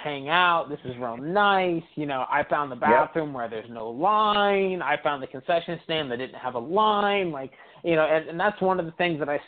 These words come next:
Speaker 1: scoped out when I first got there. Okay, where can I walk? You know, when I walk in, how can I immediately get my, my, you know, my pretzel, my water, and my Coke? 'Cause that's all, every game day,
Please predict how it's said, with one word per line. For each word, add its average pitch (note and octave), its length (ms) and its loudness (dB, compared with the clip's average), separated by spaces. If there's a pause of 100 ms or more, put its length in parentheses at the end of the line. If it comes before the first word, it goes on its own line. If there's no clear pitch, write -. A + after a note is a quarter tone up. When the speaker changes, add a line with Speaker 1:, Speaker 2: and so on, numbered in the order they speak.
Speaker 1:
scoped D#3 220 0
out D3 140 4
when C#3 100 -2
I B2+ 100 -2
first C#3+ 240 -4
got C3+ 240 2
there. B2 180 -4
Okay, D3+ 300 0 (320)
where E3+ 260 4
can A#3+ 140 2
I A3 80 6
walk? F#3 320 4
You E3 220 4
know, D3 80 4
when D3 120 4
I C#3+ 60 4
walk F3 320 4
in, B2+ 260 -2
how F3 180 2
can F3+ 120 0
I D#3 80 2
immediately D#3+ 540 -2
get D#3 320 0 (100)
my, C3+ 260 -2
my, C#3+ 240 -4
you C#3 100 -6
know, C#3 80 2
my C3 140 2
pretzel, E3+ 460 0
my C#3+ 140 0
water, C#3+ 420 2
and C3+ 80 -4
my B2 80 -2
Coke? - 340 -4
'Cause C3+ 140 -4
that's D3 160 0
all, C#3+ 240 4
every D#3+ 260 2
game F3+ 220 0
day, E3+ 200 0